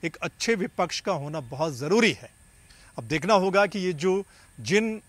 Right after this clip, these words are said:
आम लोगों को या जो, अ, कहीं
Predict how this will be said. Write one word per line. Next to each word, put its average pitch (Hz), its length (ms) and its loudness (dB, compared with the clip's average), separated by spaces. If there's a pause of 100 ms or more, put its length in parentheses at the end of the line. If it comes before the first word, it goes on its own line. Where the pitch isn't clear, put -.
आम 180 300 8
लोगों 156 380 -2
को 131 300 -8 (600)
या 160 160 4
जो, 165 380 2 (520)
अ, 151 140 2
कहीं 165 520 -2